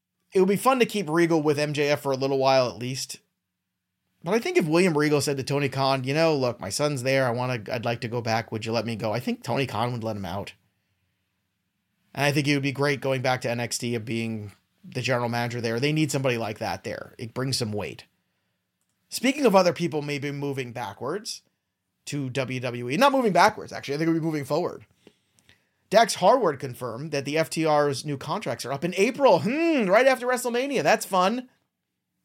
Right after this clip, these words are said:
They said they might just go and have some fun and book themselves wherever they want for a year and take a year off. You know, go backpacking in London and, uh,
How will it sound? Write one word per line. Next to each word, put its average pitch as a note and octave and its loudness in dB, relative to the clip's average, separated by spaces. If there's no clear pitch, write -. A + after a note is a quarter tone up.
They D#3 2
said G3 4
they E3+ 4
might E3+ 4
just C#3+ -4
go D#3+ 6
and A#2 -2
have E3 4
some D3+ -4
fun D#3+ 2
and C#3 -2
book C#3+ -2
themselves D#3 0
wherever D3 2
they D3 4
want C#3+ 4
for C#3+ 0
a C#3 0
year C#3+ 2
and C#3 -2
take C3+ -4
a C3+ -2
year C3 2
off. C#3+ 2
You C3+ -6
know, C3 -2
go C3+ -2
backpacking C3+ -2
in C3 -2
London C#3 -4
and, B2+ -4
uh, B2+ -2